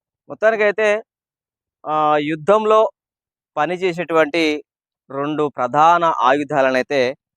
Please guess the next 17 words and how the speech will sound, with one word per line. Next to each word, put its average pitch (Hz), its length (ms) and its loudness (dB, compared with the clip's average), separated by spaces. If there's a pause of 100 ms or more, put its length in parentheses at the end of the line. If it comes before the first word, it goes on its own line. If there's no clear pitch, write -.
(560)
మనం 131 180 -6
చూడడం 143 380 0
జరిగింది. 135 380 -4
నేను 139 260 -4
కూడా 160 120 0
వీటిని 143 300 -6
ఇంత 139 180 -6
దగ్గర 135 280 2
నుంచి 143 160 -4
చూడడం 143 340 0
ఫస్ట్ - 340 -12
టైమ్. 143 340 -4 (140)
ఈ 131 120 -6
వీడియో 147 560 -2 (320)
మీకు 123 200 -16
నచ్చిందని 131 540 -8
అనుకుంటానా? 120 600 -8